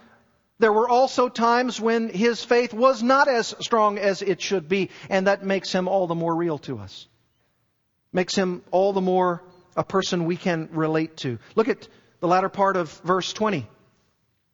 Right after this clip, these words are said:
I think this is why Paul says what he does here in the latter part of verse twenty. He grew strong in his faith. He grew strong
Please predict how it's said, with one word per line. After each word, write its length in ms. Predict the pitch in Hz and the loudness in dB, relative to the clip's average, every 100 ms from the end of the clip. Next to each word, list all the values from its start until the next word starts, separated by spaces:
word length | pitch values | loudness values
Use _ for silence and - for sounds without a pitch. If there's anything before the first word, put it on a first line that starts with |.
| _ _ _ _ _ _ _ _ _ _ _ | _ _ _ _ _ _ _ _ _ _ _
I 80 | 180 | -4
think 180 | 220 190 | -4 -2
this 180 | 196 190 | -2 0
is 40 | |
why 180 | 180 190 | 2 2
Paul 220 | 202 202 | 2 0
says 240 | 196 208 | 0 -2
what 120 | 196 214 | 0 0
he 60 | |
does 300 | 202 247 269 | 2 2 0
here 220 | 220 185 | -2 -2
in 320 | 175 175 165 151 - _ _ _ _ - | 0 -2 -2 -6 -14 _ _ _ _ -4
the 80 | 170 | 0
latter 240 | 175 170 | 2 0
part 240 | - 175 | 0 0
of 80 | 165 | 0
verse 160 | 160 160 | -2 -4
twenty. 240 | 185 170 | -4 -4
He 200 | 151 208 | -2 -4
grew 580 | 170 170 269 233 185 196 - - - | -2 -2 0 2 0 0 -8 -20 -12
strong 840 | - - 240 254 202 170 190 190 - _ _ _ _ _ _ _ _ _ - | -6 0 2 4 2 0 -2 -6 -12 _ _ _ _ _ _ _ _ _ -2
in 220 | 202 202 | 0 2
his 300 | 196 196 190 | 2 0 0
faith. 480 | - 196 139 - - _ _ _ _ _ _ _ _ _ - | 0 0 0 -8 -20 _ _ _ _ _ _ _ _ _ -4
He 140 | 214 | -2
grew 260 | 165 214 196 | 0 0 0
strong 840 | - 247 302 269 214 185 214 | -4 0 2 4 2 0 -2